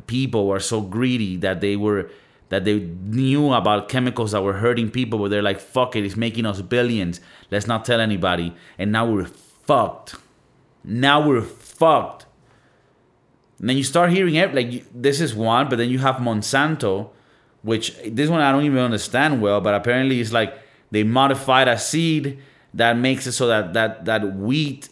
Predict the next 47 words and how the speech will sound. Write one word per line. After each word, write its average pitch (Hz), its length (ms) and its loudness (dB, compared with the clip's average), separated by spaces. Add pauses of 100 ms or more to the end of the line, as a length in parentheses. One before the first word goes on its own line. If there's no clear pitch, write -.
doesn't, 123 640 -2 (800)
doesn't 131 420 0
die 127 220 6
as 120 260 0
easily, 139 880 -2
and, 104 260 -8
but 120 100 0
then 120 120 0
that 127 120 2
shit's 131 280 -2
contaminated, 135 680 0
so 131 120 -4
we 127 160 0
eat 147 200 2
it 139 80 4
and 147 120 0
we're 127 80 0
fucked 120 300 -4
as 110 120 -4
well. 151 420 2 (360)
Then 123 120 -2
you 139 100 0
have 139 140 0
some 131 200 -2
other 185 160 0
shit 147 180 0
they 123 80 2
told 120 200 -2
me 123 60 0
about 110 220 0
the 110 80 -2
other 110 120 0
day, 110 200 0
it's 107 140 -2
called 117 220 -2
asbestos, 101 1080 -2 (640)
which 127 180 -4
apparently, 143 800 0
I - 60 -8
don't 135 80 0
know 160 60 2
if 151 80 -2
it's 160 100 2
an 131 100 2
European 135 520 0
thing, 87 260 -4
but 90 320 -6